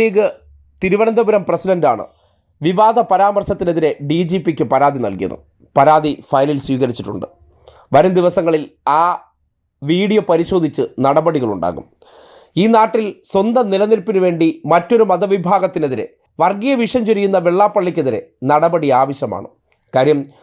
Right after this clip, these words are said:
ഒരു സമുദായത്തിൻ്റെ മുകളിൽ ഇരുന്നു കൊണ്ട് ആ സമുദായത്തിലെ മനുഷ്യരെ, മറ്റൊരു മതവിഭാഗത്തെ വെറുക്കാൻ പഠിപ്പിക്കുന്ന ഒരു വ്യക്തിയാണെങ്കിൽ അതിനെ വിഷജന്തു എന്നല്ലാതെ മറ്റൊരു പേരിൽ വിളിക്കാൻ കഴിയില്ല.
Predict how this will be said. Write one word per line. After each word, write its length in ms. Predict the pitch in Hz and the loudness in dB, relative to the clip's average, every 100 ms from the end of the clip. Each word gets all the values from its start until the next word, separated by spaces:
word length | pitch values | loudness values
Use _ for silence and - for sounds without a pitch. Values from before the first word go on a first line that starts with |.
| - _ - | -20 _ 0
ഒരു 100 | 170 170 | 0 2
സമുദായത്തിൻ്റെ 640 | 160 180 202 208 220 208 196 | 2 4 2 2 0 0 0
മുകളിൽ 260 | 180 196 190 | 2 2 2
ഇരുന്നു 200 | 175 185 156 | 2 2 2
കൊണ്ട് 180 | 127 104 - _ - 135 165 | 0 -4 -8 _ -6 0 4
ആ 20 | 220 226 | 4 2
സമുദായത്തിലെ 560 | 190 202 208 214 214 202 175 | 0 2 2 2 0 0 0
മനുഷ്യരെ, 420 | 190 180 190 185 - 151 | -2 -2 -2 -2 -2 -2
മറ്റൊരു 360 | 156 240 220 190 | -2 0 0 2
മതവിഭാഗത്തെ 680 | 185 196 185 190 185 185 165 | 0 0 2 2 2 -2 0
വെറുക്കാൻ 400 | 160 185 185 220 190 | 2 2 2 0 2
പഠിപ്പിക്കുന്ന 500 | 185 180 175 180 170 165 147 | -2 -2 -4 0 0 0 0
ഒരു 140 | 160 165 165 - _ - | 0 2 0 -4 _ -4
വ്യക്തിയാണെങ്കിൽ 600 | 160 165 220 170 143 113 101 _ _ _ - | -4 0 2 2 0 -4 -10 _ _ _ -2
അതിനെ 300 | 151 170 151 - 151 | 0 0 -2 -4 -4
വിഷജന്തു 560 | 175 220 175 175 175 180 | -2 0 0 0 2 2
എന്നല്ലാതെ 440 | 160 151 147 131 123 127 | 4 2 2 0 -4 -4
മറ്റൊരു 300 | 131 131 147 127 | -4 -2 -2 0
പേരിൽ 220 | 131 127 113 | 0 0 0
വിളിക്കാൻ 300 | 120 135 120 | 0 0 0
കഴിയില്ല. 280 | 107 92 80 | 0 -2 -4